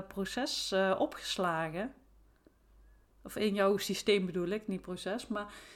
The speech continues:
dat zit gewoon heel diep in jou. En dan kun je inderdaad heel veel dingen al, ehm,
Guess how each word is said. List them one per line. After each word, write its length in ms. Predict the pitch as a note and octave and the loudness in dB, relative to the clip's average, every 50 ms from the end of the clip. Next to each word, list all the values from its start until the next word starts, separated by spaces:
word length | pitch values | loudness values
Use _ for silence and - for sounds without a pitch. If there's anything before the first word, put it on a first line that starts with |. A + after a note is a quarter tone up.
| - - - - - - _ _ _ _ _ - - - - - | -20 -20 -20 -20 -20 -20 _ _ _ _ _ -20 -20 -20 -14 -6
dat 120 | - G3+ | -6 -4
zit 220 | - - B3+ B3+ - | -2 -2 -4 -4 0
gewoon 200 | - A#3+ A#3 A3 | 2 4 4 4
heel 460 | G#3 F#3 F#3 E3+ E3 F#3+ B3+ D#4+ D4+ | 4 4 4 4 4 4 4 4 4
diep 220 | A3+ A3+ A3 - | 4 4 2 2
in 200 | - B3+ C#4+ D#4 | 2 2 4 4
jou. 340 | C4 G3+ E3+ D#3+ D#3+ D#3+ D#3 D#3 - - - - - - - _ _ - - - - | 4 4 4 2 2 0 -4 -6 -10 -18 -20 -20 -20 -20 -20 _ _ -20 -20 -18 -6
En 100 | - B3 | -2 2
dan 120 | A#3 A#3 A3+ | 2 2 4
kun 180 | - C#4 C4 | 2 0 2
je 60 | C4 | 2
inderdaad 380 | B3+ B3+ B3 A3+ A#3 A#3 A3+ A3+ | 2 2 2 2 2 2 2 2
heel 200 | G#3+ G#3+ B3 B3+ | 2 0 0 2
veel 120 | A#3+ B3 | 0 0
dingen 500 | G3 A#3 A#3+ A#3 A3+ G#3+ G#3+ G#3+ G#3+ G#3+ - - _ _ _ _ _ _ _ - - | 0 2 2 2 4 4 4 4 2 -2 -8 -20 _ _ _ _ _ _ _ -16 -4
al, 420 | - - A3+ A3 A3 G#3 G3 - - | 4 6 6 6 6 4 2 2 2
ehm, 360 | G#3 G3 F#3+ G3 G3 F#3+ | 2 2 4 2 2 2